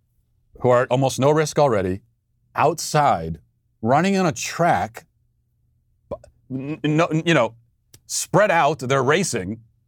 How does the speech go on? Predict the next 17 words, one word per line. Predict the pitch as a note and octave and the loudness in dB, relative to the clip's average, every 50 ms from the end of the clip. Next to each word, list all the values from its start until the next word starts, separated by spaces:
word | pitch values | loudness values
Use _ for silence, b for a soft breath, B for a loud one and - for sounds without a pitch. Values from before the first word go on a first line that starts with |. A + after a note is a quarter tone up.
| _ _ _ _ _ _ _ _ _ _ _ _ _ _ _ _ _ _ _ _ _ _ _ _ - | _ _ _ _ _ _ _ _ _ _ _ _ _ _ _ _ _ _ _ _ _ _ _ _ -4
and | C3+ C#3 | -2 0
they're | C3+ C3 | 0 0
wearing | B2+ D#3 D#3+ F3 C#3+ B2 | 0 0 0 0 -2 -2
masks. | C3 C3+ B2+ A2 F#2+ F2+ - - - - - - _ - | -2 -2 -2 -2 -4 -6 -10 -14 -16 -18 -18 -20 _ -4
This | A#2+ D#3+ D#3+ - | -2 -2 -2 -2
is | F3+ D#3 C3+ | -4 -4 -4
the | B2+ | -4
kind | A#2+ - C3+ A#2+ A#2 | -4 -2 -2 -2 -2
of | A2 | -2
thing | A#2 A2+ G#2 G#2 - - | -2 -4 -4 -4 -8 -14
future | - - D#3+ F3+ E3+ - E3 | -10 -4 -2 -2 0 -2 -2
generations | C3 C3+ C3+ B2 A#2 G#2+ G#2 F#2+ - G#2 F2+ D#2+ | -2 0 -2 0 0 -2 -2 -4 -4 -6 -8 -6
will | F#2 G#2 | -4 -4
look | G#2 F#2+ - | -4 -4 -2
back | - G#2 G2 F#2 - | -2 0 0 0 -4
on | F#2+ F2+ F2 | -6 -6 -6
this, | F2 E2+ E2+ D#2+ - - - | -6 -6 -8 -10 -12 -16 -20